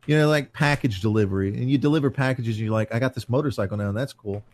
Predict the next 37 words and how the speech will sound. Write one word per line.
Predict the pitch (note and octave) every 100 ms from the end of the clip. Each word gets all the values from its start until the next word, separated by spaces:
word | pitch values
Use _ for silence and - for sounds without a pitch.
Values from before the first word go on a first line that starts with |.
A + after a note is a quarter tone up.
| _ _
But | B2
wouldn't | F3 G3
it |
be | D3+
better | G#2+ A#2 C3
if | C3
I | A#2+
had | A2+
a |
road? | F#2 G#2 A#2+ B2+
Man, | C3
if | A#2+
I | B2
had |
a | A#2+
road, | G#2+ C3
I | A#2+
could | G#2+
avoid | G2 A#2
all | A2 A2 B2
these | C3 G#2
enemies | A2+ A#2+ C#3+ C#3
on | C#3 C3+
the |
road | C3 C#3 C#3+ B2+
and | A2
not | A#2
have | A2
to |
worry | G2+ A2
about | A#2+ A#2+ G#2+
them | G#2 G2+ -
throwing | A#2 B2
their | A#2
electrical | G#2+ A2 - - G#2
spears | - - A#2 B2 A2
and | F#2